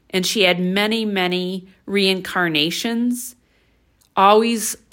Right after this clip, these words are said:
dealing with service and helping people. And the lesson that Nada taught were the gifts of the Holy Spirit and getting in vibration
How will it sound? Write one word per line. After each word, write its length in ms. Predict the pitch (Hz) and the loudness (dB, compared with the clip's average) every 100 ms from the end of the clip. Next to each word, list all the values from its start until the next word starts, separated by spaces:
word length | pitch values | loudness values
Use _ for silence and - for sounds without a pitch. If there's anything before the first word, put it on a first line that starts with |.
| _ _ 185 | _ _ -8
dealing 380 | 185 208 202 190 | 2 4 4 0
with 140 | 156 | -2
service 920 | - - 208 208 208 226 226 226 - - _ _ _ _ _ - | -4 -2 2 4 4 2 0 -4 -10 -16 _ _ _ _ _ 2
and 560 | 175 170 165 165 160 | 4 4 2 -2 -8
helping 600 | - - 226 220 190 180 | -10 -2 0 0 -4 -6
people. 560 | 175 180 165 - 175 202 _ _ _ _ _ _ _ _ _ _ _ _ | -6 -10 -8 -10 -10 -14 _ _ _ _ _ _ _ _ _ _ _ _
And 380 | 226 214 214 202 | 2 4 4 2
the 100 | 214 | 0
lesson 520 | 208 254 320 330 311 | 2 0 0 -2 -2
that 140 | 226 - | -2 -2
Nada 640 | 180 165 175 180 175 - _ _ - | -2 0 0 -2 -2 -6 _ _ -18
taught 680 | - - 214 165 143 - - _ _ _ _ _ _ _ _ | -8 0 4 4 0 -8 -20 _ _ _ _ _ _ _ _
were 160 | - 214 | 4 6
the 100 | 214 | 6
gifts 340 | 220 311 330 | 4 2 0
of 60 | 311 | -4
the 40 | 254 | -6
Holy 440 | - 214 214 214 | -2 2 4 2
Spirit 800 | 214 - - 170 160 - - - _ _ _ _ _ _ _ _ - - _ - | -2 -10 -6 -4 -4 -6 -12 -20 _ _ _ _ _ _ _ _ -16 -16 _ -2
and 380 | 196 185 185 | 2 2 0
getting 340 | 175 233 277 277 | 0 2 4 2
in 200 | - 214 | 0 0
vibration 1200 | 185 175 170 175 160 175 175 233 233 240 226 | 2 2 0 0 0 0 0 0 0 0 -4